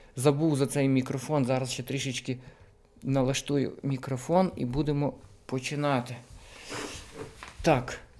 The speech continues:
все. Добре, будемо починати нашу руханку перед сном. І починаємо з розтяжки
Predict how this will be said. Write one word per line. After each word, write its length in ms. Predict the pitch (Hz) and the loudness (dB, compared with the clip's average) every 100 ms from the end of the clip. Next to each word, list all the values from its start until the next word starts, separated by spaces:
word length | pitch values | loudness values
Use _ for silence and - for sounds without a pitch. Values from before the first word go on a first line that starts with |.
| - | -6
все. 340 | - 151 131 123 - - - - - - - - - - | -2 2 0 0 -12 -20 -20 -20 -20 -20 -20 -20 -20 -12
Добре, 300 | 139 151 117 131 143 | -2 0 0 -6 -10
будемо 280 | 180 180 175 | -8 -6 -8
починати 680 | 180 175 180 180 196 196 196 - 165 | -8 -8 -6 -4 -4 -6 -10 -12 -10
нашу 300 | 165 156 151 147 151 | -8 -8 -10 -12 -8
руханку 640 | 165 185 196 175 185 185 - - | -6 -4 -4 -6 -8 -10 -12 -4
перед 360 | 165 165 170 | 0 0 -2
сном. 420 | - 190 143 123 - 180 | -4 -2 -2 -4 -12 -14
І 80 | |
починаємо 960 | 180 190 180 170 175 196 196 190 196 175 | -10 -8 -8 -6 -4 -4 -4 -4 -6 -8
з 140 | 135 151 | -8 -4
розтяжки 1120 | 175 180 - 185 175 175 185 - 196 190 | -2 -2 -6 0 2 4 2 -2 -2 -2